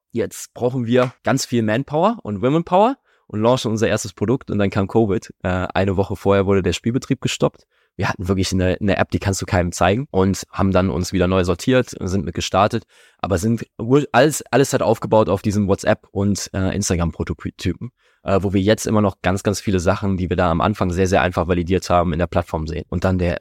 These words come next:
der erste Prototyp als App, der ist dann rausgegangen und daraufhin haben wir dann auch erstes Investment aufgenommen von Business Angels, weil wir gesagt haben, so, „Hey, guck mal,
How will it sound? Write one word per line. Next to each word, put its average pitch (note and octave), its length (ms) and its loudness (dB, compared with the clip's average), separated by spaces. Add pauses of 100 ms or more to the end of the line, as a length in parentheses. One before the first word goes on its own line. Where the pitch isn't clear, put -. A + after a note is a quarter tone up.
(140)
der F2+ 240 -2
erste F#2+ 240 -2
Prototyp G2 420 -4
als E2+ 160 0
App, - 240 2 (240)
der A2 120 4
ist - 100 -4
dann A2 80 2
rausgegangen G2+ 580 2
und F2 140 -4
daraufhin G2 420 2
haben F#2+ 80 0
wir F#2 80 -2
dann F2+ 140 -2
auch E2+ 100 -4
erstes E2+ 240 -6
Investment F2+ 420 -2
aufgenommen F2+ 460 0
von F2 160 -4
Business F2+ 300 -4
Angels, F2 280 -4
weil F2 100 -2
wir F2 80 -4
gesagt F2 340 -4
haben, F2 120 -2
so, E2+ 100 -4
„Hey, F#2+ 180 0
guck C3+ 120 -2
mal, C3+ 140 4